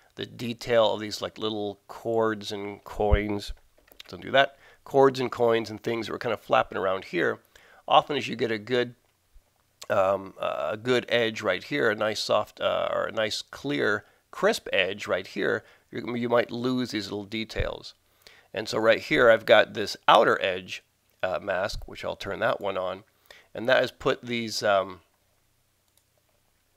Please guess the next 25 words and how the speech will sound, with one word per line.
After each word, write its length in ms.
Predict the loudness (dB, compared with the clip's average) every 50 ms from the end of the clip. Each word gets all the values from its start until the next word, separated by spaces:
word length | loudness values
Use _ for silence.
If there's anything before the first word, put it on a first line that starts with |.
| _
let's, 280 | -20 -20 -16 -14 -12 -10
uh, 320 | -10 -8 -8 -10 -10 -12 -16 _ _ _ _ _ _ _ _ _ _ _ _ _ _ _ _ _ _ _ _ -16
turn 180 | -14 -12 -12 -12
that 160 | -14 -12 -10
back 220 | -12 -12 -8 -6
on 140 | -6 -6 -6
there. 180 | -8 -12 -12 -16 _ _ _ -20 _ _
So 140 | -16 2 8
that 160 | 10 10 10
has 160 | 10 10 8
actually 400 | 8 8 8 6 0 -4 -4 -4
put, 320 | -6 0 4 4 4 4 2 _ _ _ _ _ _ -18 -12 -4
um, 480 | 0 2 4 4 4 2 0 -4 -12 -18 _ _ _ _ _ _ _ _ _ _ _ _ _ _ _ _ _ _ _ _ _ _ _ _ _ _ _ _ _ _ _ _ _ _ _ _ _ _ _ _ _ _ _ _ _ _ _ _ _ _ _
there 140 | -8 -8
we 100 | -8 -8
go. 260 | -8 -6 -6 -6 -6 -10 _ _ -20 _ _ _ _ _
That 120 | 6 8
has 160 | 8 8 10 10
actually 360 | 10 10 8 6 0 -4 -4
put 320 | 0 4 4 4 4 2 _ _ _ _ -6
these 180 | -6 -4 -4
small 320 | -4 0 4 6 6 6 4
details 440 | 0 -4 -6 -2 0 0 0 0
back 300 | 0 0 0 0 0 -2
in. 280 | -4 -6 -6 -6 -10